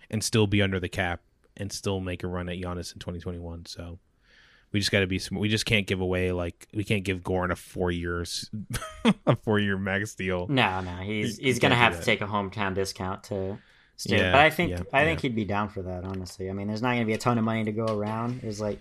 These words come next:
Speaker 1: No,
Speaker 2: and there's
Speaker 1: no,
Speaker 2: definitely not a
Speaker 1: that's
Speaker 2: better
Speaker 1: the big thing.
Speaker 2: situation to go in.
Speaker 1: Yeah, you're gonna see a lot of guys staying home, and the, and the Heat have to actually draft a player this year.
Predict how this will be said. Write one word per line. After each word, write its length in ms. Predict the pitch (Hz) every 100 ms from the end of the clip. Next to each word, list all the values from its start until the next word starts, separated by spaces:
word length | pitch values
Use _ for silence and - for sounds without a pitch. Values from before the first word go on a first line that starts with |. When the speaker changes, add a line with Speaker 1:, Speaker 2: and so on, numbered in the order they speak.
| -
Speaker 1:
No, 380 | 98 113 110 104
Speaker 2:
and 80 |
there's 220 | 117 123 139
Speaker 1:
no, 40 |
Speaker 2:
definitely 180 | 170 151
not 160 | 139
a 40 | 117
Speaker 1:
that's 60 |
Speaker 2:
better 160 | 120 123
Speaker 1:
the 40 | 117
big 40 |
thing. 60 | 104
Speaker 2:
situation 440 | - 104 127 127 104
to 80 |
go 220 | 101 113 101
in. 200 | 101 107 - - _ _ -
Speaker 1:
Yeah, 220 | 95 95 -
you're 160 | 120
gonna 120 | 143
see 120 | 139 120
a 60 |
lot 240 | 104 107 110
of 80 |
guys 240 | 101 95 92
staying 280 | 101 92 90
home, 220 | 92 95
and 140 | 104
the, 140 | 107 104 -
and 200 | 127 135
the 40 |
Heat 280 | - 165 -
have 180 | 151 143
to 60 | 139
actually 320 | 131 - 101
draft 500 | 90 98 98 110 -
a 60 |
player 380 | 123 123 123 127
this 200 | 131 -
year. 360 | 131 131 151